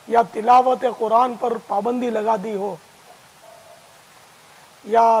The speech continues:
तस्बीह लेकर जिक्र अज़कार करने पर कोई कदगन लगाई हो, पाबंदी लगाई हो, ऐसी एक भी मिसाल नहीं ला सकते। तो पता चला कि निजी इबादत का तो इख्तियार है,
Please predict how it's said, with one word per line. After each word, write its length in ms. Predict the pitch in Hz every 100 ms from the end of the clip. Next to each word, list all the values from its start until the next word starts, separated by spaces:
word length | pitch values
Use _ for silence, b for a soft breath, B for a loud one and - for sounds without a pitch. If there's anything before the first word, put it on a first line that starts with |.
| 220
तस्बीह 400 | 226 190 226 277
लेकर 320 | 240 233 262 208
जिक्र 320 | 208 - 254
अज़कार 580 | 226 175 - 254 254 214 -
करने 300 | 233 226 262
पर 240 | - 262 208 - - - - - - - - - - - - - - - - - -
कोई 260 | 233 233 -
कदगन 560 | 240 220 233 254 247 233 - -
लगाई 380 | 208 226 240 233
हो, 80 | 226
पाबंदी 420 | 196 208 233 233
लगाई 380 | 208 208 233 220
हो, 80 | 190 - - _ _ _ - - - - - - - -
ऐसी 340 | 202 - 214
एक 160 | 214 202 254
भी 60 |
मिसाल 320 | 226 226 247 254
नहीं 140 | 247
ला 100 | 226
सकते। 320 | - 190 - - - - - - - - - - - -
तो 60 |
पता 260 | 165 220 247
चला 240 | 247 277 285
कि 120 | 277
निजी 540 | 240 208 170 165 220 294 381 208
इबादत 440 | 185 226 214 185 -
का 120 | 254 277 - - - - - -
तो 120 | - 214
इख्तियार 440 | 165 - 254 254
है, 220 | 202 294